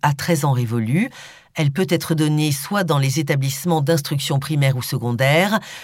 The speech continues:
soit dans les écoles publiques ou libres, soit dans les familles, par le père de famille lui-même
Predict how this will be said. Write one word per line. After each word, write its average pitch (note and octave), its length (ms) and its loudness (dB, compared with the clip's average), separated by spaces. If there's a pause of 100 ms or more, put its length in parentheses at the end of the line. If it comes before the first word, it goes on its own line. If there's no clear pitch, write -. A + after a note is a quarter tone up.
(100)
soit - 300 -2
dans A#3+ 160 0
les G#3+ 240 0
écoles F#3 260 0
publiques D3 400 -2 (100)
ou A3 120 0
libres, A#3 460 2 (340)
soit - 280 0
dans B3 120 0
les A#3 100 0
familles, F#3+ 560 0 (100)
par C#3 160 2
le B2 120 0
père E3 200 2
de D3+ 80 0
famille C3+ 360 0
lui-même D3+ 580 2